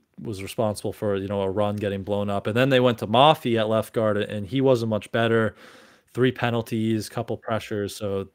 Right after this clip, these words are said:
that, that spot was an issue. Left tackle, Trent was still rotating in and out, and with Connor McDermott out, it went to Vidarian Lowe, who he's obviously struggled this year. So tough left side of the line there.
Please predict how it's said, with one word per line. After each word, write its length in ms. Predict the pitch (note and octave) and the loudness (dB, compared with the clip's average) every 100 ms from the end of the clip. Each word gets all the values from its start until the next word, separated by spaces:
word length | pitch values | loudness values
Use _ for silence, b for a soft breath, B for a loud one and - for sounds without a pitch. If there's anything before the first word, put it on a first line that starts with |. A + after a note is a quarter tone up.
| _ - | _ 0
that, 260 | A#2 - | 0 2
that 240 | A#2 A#2 - | 0 0 -2
spot 280 | - A#2+ A#2 | 0 2 2
was 140 | G2+ | -2
an 100 | G#2+ | -4
issue. 380 | A2 - A2+ G#2+ | -4 -2 -2 0
Left 240 | A2 A2 - | 0 0 -4
tackle, 640 | A2 G#2+ - A2+ G#2+ b b b b b b b _ | -2 -2 0 2 2 b b b b b b b _
Trent 340 | - C3 B2 | 2 4 4
was 140 | B2+ - | 0 -2
still 440 | C#3 B2+ A#2+ A2+ | 4 4 6 2
rotating 580 | - A#2+ A#2+ B2+ B2 A#2+ | 2 2 2 2 2 2
in 100 | A#2 | 0
and 160 | A#2 A2+ | -2 0
out, 300 | A#2 A#2 A#2 | 2 4 2
and 220 | G#2+ G2+ | 0 -4
with 140 | G2 - | -10 -4
Connor 340 | A#2+ A2+ G#2+ | -2 -2 -4
McDermott 500 | - A#2 A2+ A2 A2 - _ _ - | -4 -2 -2 -2 -4 -10 _ _ 0
out, 260 | A#2 A2 A2 | 2 2 0
it 100 | G#2 | -4
went 400 | G2+ G2+ A2+ - | -6 -8 -8 -6
to 80 | G#2 | -6
Vidarian 560 | G#2+ A2+ G#2+ G#2+ G2+ | -4 -2 0 0 -2
Lowe, 360 | G#2 G#2+ G#2 G2 | 0 2 0 -2
who 240 | G2 F#2 - | -4 -8 -10
he's 240 | G#2 G#2+ A2 | -8 -4 -2
obviously 340 | G#2 F#2+ G#2+ | -2 -4 -10
struggled 440 | - A2 G2+ G2 | -8 -6 -6 -6
this 240 | G2+ F#2 - | -8 -8 -6
year. 180 | G#2 F#2+ | -4 -4
So 340 | - G2+ F#2 B B B B - | -4 -4 -6 B B B B 0
tough 280 | C#3 B2 C3 | 2 4 4
left 180 | A#2+ | 2
side 280 | - B2 A#2 | 2 2 2
of 60 | A2 | 2
the 80 | G#2+ | 2
line 320 | G#2+ A2 G#2+ | 2 0 0
there. 420 | G#2+ G#2+ G#2+ G#2 | 0 0 0 -2